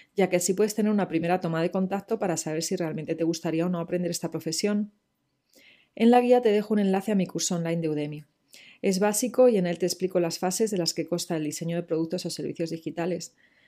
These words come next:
También te doy referentes en esta guía a otros cursos online y presenciales. Aunque como ya te he comentado antes, eh, los online son los más baratos y los presenciales, la verdad,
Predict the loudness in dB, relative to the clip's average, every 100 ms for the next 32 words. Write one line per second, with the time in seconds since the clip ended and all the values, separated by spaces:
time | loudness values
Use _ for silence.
0 | _ 2 4 6 8 6 4 2 2 2
1 | 2 0 0 -4 _ _ _ _ _ -2
2 | 0 0 0 0 4 2 0 -8 -20 _
3 | 2 4 4 2 2 0 0 0 0 2
4 | 2 2 0 -2 -2 -4 -2 -2 -4 -8
5 | -12 _ _ -20 -4 0 2 2 2 0
6 | 2 0 0 2 2 2 2 2 2 2
7 | 0 -2 -4 -2 0 0 0 0 0 0
8 | 0 0 0 0 0 0 0 0 -2 -2
9 | -8 _ -4 0 2 2 2 2 0 -4
10 | -4 -4 -2 -2 0 0 0 0 -2